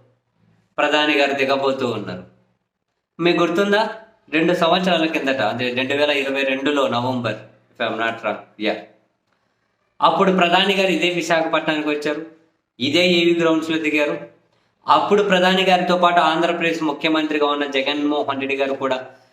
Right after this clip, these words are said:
బహిరంగ సభ వేదిక మీద నుంచి ప్రసంగించారు. ఆ రోజు జగన్మోహన్ రెడ్డి గారు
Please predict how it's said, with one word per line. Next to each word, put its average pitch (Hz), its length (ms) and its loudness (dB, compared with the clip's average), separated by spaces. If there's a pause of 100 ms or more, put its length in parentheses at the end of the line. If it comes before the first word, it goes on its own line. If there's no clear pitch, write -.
(180)
బహిరంగ 160 440 2
సభ 151 220 2
వేదిక 143 480 0
మీద 139 160 -4
నుంచి 135 300 -4
ప్రసంగించారు. 131 840 -2 (1000)
ఆ 143 180 4
రోజు 165 280 2
జగన్మోహన్ 151 760 0
రెడ్డి 139 180 -2
గారు 135 260 -2